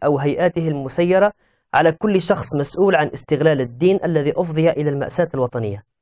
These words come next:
والفقرة الثانية تقول: "كما يمنع من هذا الحق، حق إنشاء حزب سياسي، كل من شارك في عمل إرهابية وفي تنفيذ سياسة تدعو إلى العنف والتخريب ضد الأمة ومؤسسات الدولة".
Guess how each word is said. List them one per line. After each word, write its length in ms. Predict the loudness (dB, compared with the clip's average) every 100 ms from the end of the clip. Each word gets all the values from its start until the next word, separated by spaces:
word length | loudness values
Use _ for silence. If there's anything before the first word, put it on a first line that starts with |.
| _ _ _ _
والفقرة 760 | 2 4 4 2 -2 -2 -2 -2
الثانية 280 | 0 2 2
تقول: 360 | 0 0 0
"كما 220 | 2 2 4
يمنع 240 | 4 2
من 120 | 0
هذا 180 | 0 -2
الحق، 320 | -2 -4 -4
حق 260 | -6 -6 -6
إنشاء 280 | -4 -2 -2
حزب 320 | -2 -4 -4
سياسي، 380 | -2 0 0 -4
كل 300 | -2 0 0
من 100 | -2
شارك 340 | 0 0 0 -2
في 140 | -4
عمل 260 | -4 -4 -4
إرهابية 400 | -4 0 0 0
وفي 140 | -2
تنفيذ 240 | -6 -6
سياسة 340 | -6 -2 -2 0
تدعو 220 | -2 0
إلى 100 | -2
العنف 280 | 0 -2 -4
والتخريب 340 | -6 -4 -2
ضد 160 | -2 -4
الأمة 280 | -2 0 0
ومؤسسات 420 | 0 -6 -8 -6
الدولة". 300 | -4 -4